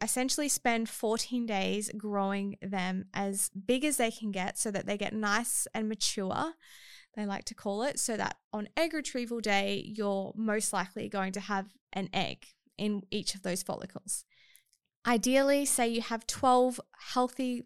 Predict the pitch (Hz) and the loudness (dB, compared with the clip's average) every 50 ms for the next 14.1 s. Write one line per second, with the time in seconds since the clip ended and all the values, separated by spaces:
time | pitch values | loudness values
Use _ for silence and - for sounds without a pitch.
0 | - _ 220 226 226 - - - 254 247 247 247 240 233 - - 247 240 240 - | -8 _ -4 -4 0 0 0 0 2 0 0 0 0 -2 -4 -4 -4 -4 -2 -2
1 | 254 247 254 254 - 277 269 269 269 269 - - - - - - - - - - | -2 -2 -2 -2 -2 -4 -4 -4 -4 -6 -8 -10 -10 -16 -18 -18 -16 -18 -18 -20
2 | - _ - 226 214 202 202 202 208 208 220 208 196 202 208 - 247 262 269 - | -10 _ 0 0 2 2 2 0 0 0 0 0 0 0 0 2 4 2 2 2
3 | - - 240 226 208 214 214 220 220 208 202 - - 202 190 190 - - - - | 0 -2 -2 0 0 -4 -4 -4 -4 -2 -2 -2 -2 -4 -6 -6 -8 -8 -4 0
4 | 285 277 277 269 - - 208 180 160 - - - - - - - - - 214 208 | 2 2 2 2 2 2 2 2 2 0 -2 -4 -2 -2 -2 -2 -4 -4 -2 -2
5 | 202 202 190 190 - 90 - - - _ - 240 - - 240 254 220 214 226 214 | -2 -2 -4 -2 -2 -2 -2 -2 -6 _ -4 -4 0 2 2 2 4 4 4 6
6 | 214 233 254 302 370 415 427 392 - - - - - _ _ _ _ - 220 214 | 6 6 6 6 6 6 4 4 2 0 -2 -6 -10 _ _ _ _ -2 -2 0
7 | 214 - 233 226 220 214 214 214 - - 214 208 214 208 208 208 196 - - 208 | 0 0 0 0 0 0 -2 -4 -2 0 0 2 2 0 0 -2 -2 0 0 0
8 | 220 - - 302 320 330 311 - 202 - - 208 196 196 - - - 160 - - | 0 0 0 0 2 2 2 0 -2 -2 0 0 0 0 -2 -2 -4 -4 2 4
9 | 240 247 254 247 233 - 214 208 196 196 196 196 220 226 - - - 233 240 240 | 6 8 8 6 4 2 0 2 2 2 2 0 -2 -4 -8 -2 0 0 0 0
10 | 240 233 220 214 - 185 95 113 135 180 185 196 - - 220 202 202 190 202 202 | 0 -2 -4 -4 -2 0 0 0 0 -2 -2 -4 -4 -4 -4 -2 -2 -4 -2 -2
11 | 214 208 202 202 202 202 202 208 - - 208 185 175 190 190 - - 190 202 196 | -2 0 2 2 2 2 0 -2 -2 -4 -2 -2 -2 -4 -4 -4 -4 -4 -4 -4
12 | 196 196 180 175 175 - - 196 190 - - 214 - - - - - - - - | -2 -2 -2 0 -2 -2 -4 -6 -8 -8 -6 -6 -6 -6 -6 -8 -10 -12 -14 -20
13 | - _ _ - - - - - - - - - - - - - - - 269 262 | -20 _ _ -20 -20 -20 -18 -16 -16 -16 -16 -16 -18 -18 -2 0 4 6 6 6
14 | 254 247 | 6 6